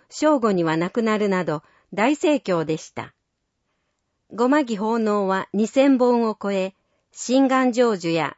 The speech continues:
家内安全を願って、焼けたごま木の上を素足で歩く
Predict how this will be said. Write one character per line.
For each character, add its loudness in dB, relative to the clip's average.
家 0
内 2
安 0
全 0
を -2
願 -4
っ -8
て、 -6
焼 -4
け -2
た 0
ご 0
ま 2
木 -2
の 2
上 0
を 0
素 -4
足 -2
で 0
歩 -2
く -4